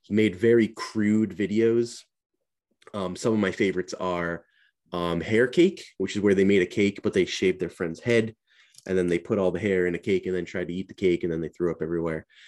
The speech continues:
It was really good. Um, um, they also did Vomit Cake, which is same idea,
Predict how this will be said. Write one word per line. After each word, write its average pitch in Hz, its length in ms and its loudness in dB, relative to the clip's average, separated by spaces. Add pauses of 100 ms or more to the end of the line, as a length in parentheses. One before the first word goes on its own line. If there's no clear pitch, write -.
(120)
It - 20 2
was 110 140 0
really 143 160 4
good. 95 280 2 (440)
Um, 87 640 -2 (760)
um, 85 580 -4
they 101 60 -2
also 95 180 -2
did 90 140 -2
Vomit 95 320 -2
Cake, 90 320 -2
which - 160 -14
is - 240 -12 (160)
same 98 340 2
idea, 90 540 0